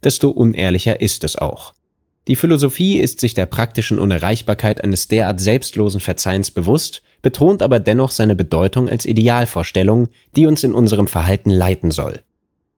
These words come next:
Aber auch Derrida wusste, dass dieses Ideal in der Realität geradezu zwangsläufig durch mehr oder weniger versteckte Bedingungen und Erwartungen korrumpiert werden muss. Wenn wir ehrlich sind, knüpfen wir all unsere Verzeihen an den festen Wunsch, der Täter möge Reue zeigen, sich ändern wollen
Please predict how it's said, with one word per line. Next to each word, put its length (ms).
Aber 220
auch 140
Derrida 580
wusste, 320
dass 160
dieses 300
Ideal 420
in 140
der 120
Realität 600
geradezu 500
zwangsläufig 840
durch 240
mehr 320
oder 200
weniger 360
versteckte 520
Bedingungen 600
und 160
Erwartungen 520
korrumpiert 640
werden 240
muss. 380
Wenn 180
wir 100
ehrlich 300
sind, 280
knüpfen 340
wir 180
all 200
unsere 300
Verzeihen 500
an 100
den 140
festen 440
Wunsch, 440
der 100
Täter 320
möge 240
Reue 380
zeigen, 500
sich 280
ändern 340
wollen 360